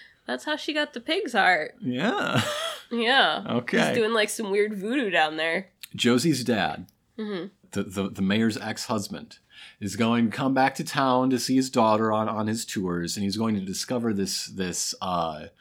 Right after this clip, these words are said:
Speaker 2: affair
Speaker 1: Mm-hmm.
Speaker 2: and be none too happy. But he's not going to be violent. He's not gonna do any sort of crime, uh, of vengeance. No, he's gonna do the opposite. He's going to run for sheriff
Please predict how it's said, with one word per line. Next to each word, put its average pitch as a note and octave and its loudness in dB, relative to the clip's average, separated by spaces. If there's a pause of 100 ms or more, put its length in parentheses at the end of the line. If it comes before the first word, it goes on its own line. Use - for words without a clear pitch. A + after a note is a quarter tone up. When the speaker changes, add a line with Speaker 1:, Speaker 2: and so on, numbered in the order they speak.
(200)
Speaker 2:
affair - -2 (260)
Speaker 1:
Mm-hmm. F#3 -12
Speaker 2:
and G2 0
be F#2+ 0
none F#2 0
too F2+ -6
happy. B2+ -2 (100)
But B2 4
he's A3 4
not F#3+ 6
going C#3+ 6
to G#2+ 2
be G2+ 2
violent. G2+ 2
He's B2 -6
not D#3 2
gonna D#3 2
do A#2+ 2
any A#2 6
sort A2 -2
of F2 -12
crime, G#2 4
uh, G#2 -4
of F#2+ -4
vengeance. G#2 -2
No, A#2+ 2
he's A#2 4
gonna C3 2
do A2+ 6
the G2+ 2
opposite. - -4 (300)
He's B2 0
going F3+ 6
to E3 2
run C3+ 6
for D3 2
sheriff A#2+ 0